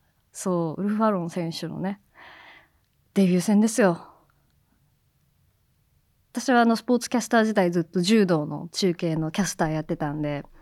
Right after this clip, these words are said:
そのウルフ・アロンさんの、あの、現役時代とかも取材をね、させてもらったりしてましたけど、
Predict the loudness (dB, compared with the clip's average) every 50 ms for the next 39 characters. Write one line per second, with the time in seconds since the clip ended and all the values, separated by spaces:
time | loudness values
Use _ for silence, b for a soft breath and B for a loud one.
0 | b b b b -2 -2 0 2 2 2 2 2 2 2 2 2 0 0 -2 -2
1 | -4 -6 -8 -8 -8 -8 -8 -8 -6 -2 0 2 2 4 4 6 6 4 4 2
2 | -2 B B B B B B B B B B B B -4 -2 0 2 4 6 6
3 | 6 4 4 2 2 4 2 2 2 0 -2 -8 -8 -8 -8 -8 -8 -8 -8 -8
4 | -6 -6 -6 -6 -4 0 2 2 2 0 -2 -6 -4 -2 0 0 2 2 0 0
5 | 0 -2 -4 -2 -2 -4 -4 -4 -4 -4 -4 -6 -10 -8 -8 -10 -8 -8 -8 -8
6 | -10 -12